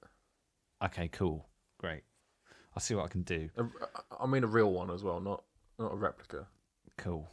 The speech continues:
Speaker 1: All right.
Speaker 2: Yeah.
Speaker 1: Um, shall we get into theme park news? And I, I wasn't, this wasn't the order I was gonna start in, but I, the most tenuous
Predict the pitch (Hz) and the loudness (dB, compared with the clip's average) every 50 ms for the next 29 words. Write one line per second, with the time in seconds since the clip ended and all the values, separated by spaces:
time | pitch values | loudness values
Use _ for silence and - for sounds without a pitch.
0 | - _ _ _ _ _ _ 101 92 87 78 73 - _ _ _ _ - 101 101 | -18 _ _ _ _ _ _ 2 2 2 2 -2 -4 _ _ _ _ -14 -12 -12
1 | - - _ - 107 110 117 120 - - - 175 180 202 202 185 - 180 - - | -12 -8 _ 6 6 8 8 6 4 2 4 4 6 6 4 4 2 2 4 6
2 | 185 180 170 165 170 170 - - 151 151 117 95 90 92 98 - 113 113 120 - | 6 6 8 10 8 8 8 8 4 6 6 6 6 4 4 4 4 4 6 8
3 | 120 135 139 - 131 135 165 180 165 - 151 127 - - 143 - 165 156 143 135 | 6 6 8 6 4 4 4 4 2 2 -4 -4 -2 -2 0 2 2 2 4 4
4 | 120 127 127 120 123 120 117 113 117 123 113 107 - - 131 123 123 - - - | 4 4 4 6 6 4 4 4 2 2 0 0 2 4 4 4 4 4 2 0
5 | 95 87 - 82 - _ 101 110 110 - 110 110 120 120 113 - - - - - | 0 2 2 0 0 _ 0 0 0 0 0 2 2 2 0 -2 -4 -6 4 6
6 | 208 202 160 107 85 80 82 - - - - | 6 8 8 6 4 2 0 -4 -8 -10 -12